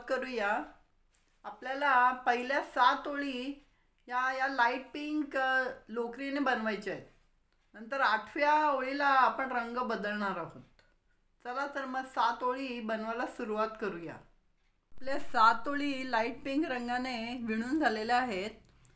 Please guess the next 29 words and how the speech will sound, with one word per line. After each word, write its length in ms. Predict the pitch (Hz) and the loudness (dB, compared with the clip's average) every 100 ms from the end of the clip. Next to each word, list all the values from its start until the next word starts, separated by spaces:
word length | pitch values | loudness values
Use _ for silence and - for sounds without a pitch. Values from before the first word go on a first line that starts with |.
| - | -16
आता 220 | 190 - | -2 2
आपण 320 | - - 269 | 2 0 -6
आठवी 500 | - 208 - - 285 | 0 0 0 -6 -2
एकच 480 | 254 240 - 294 294 | 0 0 0 -2 0
ओळ 300 | 262 220 262 | 0 2 0
डार्क 400 | 277 226 233 302 | 4 6 6 2
पिंक 360 | 269 269 302 | -4 -2 -2
रंगाने 460 | 262 247 226 233 254 | -2 -4 -4 -4 -2
घेणार 360 | 285 220 214 208 | 0 2 0 0
आहोत. 220 | 165 156 - _ _ _ - | -4 -8 -20 _ _ _ -18
मग 100 | 226 | -18
पुन्हा 380 | 226 247 254 285 | -12 -8 -2 -2
नऊ 360 | 262 254 269 | 0 0 -2
पासून 420 | 269 269 269 285 302 | -2 0 0 0 -2
सोळा 360 | 262 226 233 | 2 4 4
पर्यंत 440 | 233 254 262 285 269 226 233 285 - _ _ _ _ _ _ _ _ _ - | 4 -2 0 0 0 0 0 -4 -10 _ _ _ _ _ _ _ _ _ -4
लाईट 340 | 220 254 - | -4 -4 -8
पिंक 200 | 285 277 | -6 -2
रंगाने 440 | 311 226 220 226 254 | -2 -2 -4 -6 -4
घेणार 400 | 269 220 196 208 | -4 -2 -2 -2
आहोत. 340 | 208 180 151 - - _ _ _ _ _ _ _ _ _ - - - | -4 -4 -8 -12 -20 _ _ _ _ _ _ _ _ _ -16 -12 -6
खिळ्याच्या 440 | 247 240 247 285 | -4 -2 -2 0
मागे 480 | 262 262 254 277 233 | 2 2 2 -2 -2
ही 200 | 240 285 | 0 0
अशी 240 | 240 226 254 | 0 -2 0
गाठ 360 | 226 226 226 | 4 4 4
मारली 340 | 233 208 208 208 | 2 2 0 -4
आहे 80 | |
मी. 400 | 202 202 233 339 | -4 -4 -4 -6